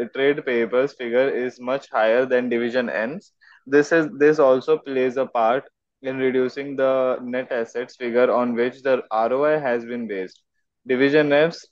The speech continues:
trade payables are over double those, over double those of Division N।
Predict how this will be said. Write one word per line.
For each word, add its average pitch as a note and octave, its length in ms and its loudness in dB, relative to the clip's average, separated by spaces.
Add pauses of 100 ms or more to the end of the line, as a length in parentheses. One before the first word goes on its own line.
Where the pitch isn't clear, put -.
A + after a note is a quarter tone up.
(100)
trade C3+ 240 0
payables B2 520 2
are C3 180 2
over C3 380 0
double C3 440 -2 (140)
those, B2 480 -4 (1080)
over C3+ 300 -2
double B2+ 400 0
those B2+ 260 -4
of C#3 220 -2
Division A2+ 380 -8
N। A#2 200 -8